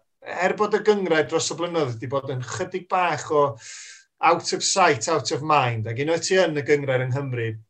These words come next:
mae'n anodd iawn cael dyn allan ohoni, ond ma' 'na enghreifftiau yn ddiweddar bod hynna'n gallu newid, ac sbio ar y tîm yna rwan, de.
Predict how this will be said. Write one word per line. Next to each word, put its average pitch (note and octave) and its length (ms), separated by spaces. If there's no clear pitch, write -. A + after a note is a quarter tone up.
mae'n C3+ 200
anodd C#3+ 260
iawn C#3 320
cael C3 180
dyn C3+ 200
allan B2+ 260
ohoni, B2+ 400
ond A2 140
ma' - 120
'na B2+ 100
enghreifftiau C#3+ 840
yn D3 80
ddiweddar C3+ 580
bod A#2+ 140
hynna'n A#2+ 180
gallu C3+ 360
newid, A#2+ 460
ac A2 220
sbio D#3 240
ar D#3+ 100
y - 60
tîm D3+ 320
yna D3 160
rwan, C3 320
de. B2 120